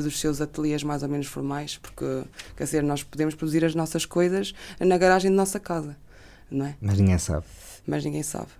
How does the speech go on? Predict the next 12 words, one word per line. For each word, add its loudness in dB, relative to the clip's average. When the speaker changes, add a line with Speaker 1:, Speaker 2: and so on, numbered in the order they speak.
Speaker 1:
E 0
então, 2
se -4
calhar, 2
precisamos -2
disso, -4
criar 2
de 2
alguma 0
forma -2
uma -2
sinalização, -4